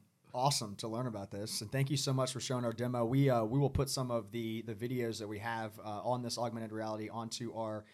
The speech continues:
Instagram, so definitely check that out. But before we let you go,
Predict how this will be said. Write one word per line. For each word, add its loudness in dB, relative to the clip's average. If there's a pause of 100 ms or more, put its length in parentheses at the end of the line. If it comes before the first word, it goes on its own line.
(260)
Instagram, 2
so -2
definitely -2
check -4
that 0
out. 2 (240)
But 6
before 4
we 8
let 4
you 2
go, 4